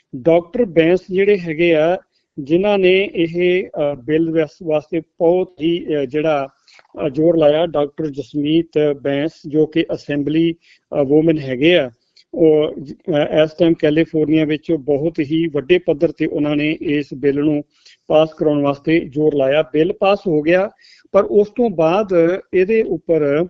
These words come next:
ਅਹ, ਗਵਰਨਰ ਦੇ ਹਸਤਾਖਰ ਹੋਣੇ ਸੀਗੇ, ਜਿਹਦੇ ਵਾਸਤੇ, ਅਹ, ਕਾਫੀ ਦਿਨਾਂ ਤੋਂ ਜੱਦੋਜਹਿਦ ਕੀਤੀ ਜਾ ਰਹੀ ਸੀ ਕਿ ਇਹ ਜਿਹੜਾ ਬਿੱਲ ਹੈ,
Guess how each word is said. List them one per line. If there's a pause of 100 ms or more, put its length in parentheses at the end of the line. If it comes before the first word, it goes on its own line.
(420)
ਅਹ,
ਗਵਰਨਰ
ਦੇ
ਹਸਤਾਖਰ
ਹੋਣੇ
ਸੀਗੇ,
ਜਿਹਦੇ
ਵਾਸਤੇ, (260)
ਅਹ,
ਕਾਫੀ
ਦਿਨਾਂ
ਤੋਂ
ਜੱਦੋਜਹਿਦ
ਕੀਤੀ
ਜਾ
ਰਹੀ
ਸੀ (440)
ਕਿ
ਇਹ
ਜਿਹੜਾ
ਬਿੱਲ
ਹੈ,